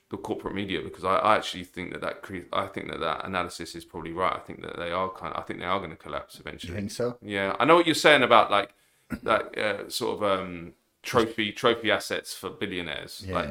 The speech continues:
Speaker 2: it's,
Speaker 1: Bezos or
Speaker 2: it's
Speaker 1: something.
Speaker 2: not just that. It's like, like, look through, like,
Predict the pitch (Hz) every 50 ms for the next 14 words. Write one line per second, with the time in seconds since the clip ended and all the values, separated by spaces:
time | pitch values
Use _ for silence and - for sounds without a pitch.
0 | 69 98 104 92 95 92 82 82 - - 95 92 - 101 - 143 147 - 95 -
1 | 107 98 - 87 82 85 - - 80 - - 85 82 80 - 87 85 82 80 -
2 | 110 117 113 - - - 104 95 95 92 92 - _ _ _ _ _ _ _ _
3 | _ _ _ _ _ _ _ _ _ - 87 80 -